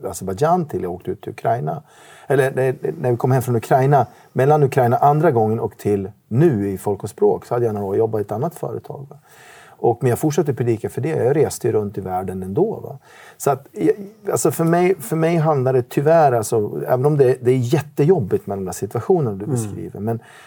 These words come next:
Speaker 1: samtidigt så är det en rannsakans tid.
Speaker 2: Mm.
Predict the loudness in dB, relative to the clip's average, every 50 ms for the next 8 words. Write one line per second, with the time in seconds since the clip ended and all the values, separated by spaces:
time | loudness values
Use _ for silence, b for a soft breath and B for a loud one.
0 | B B -4 -2 0 0 0 0 0 0 2 2 2 0 -2 0 2 2 2 2
1 | 0 -4 _ _ _ _ _ 2 2 4 4 4 4 2 2 2 0 0 0 -2
2 | -2 -4 -6 -6 -6 -6 -8 -8 -8 -10 -8 -8 -8 -8 -8 -12 -10 -8 -6 -6
3 | -6 -8 -10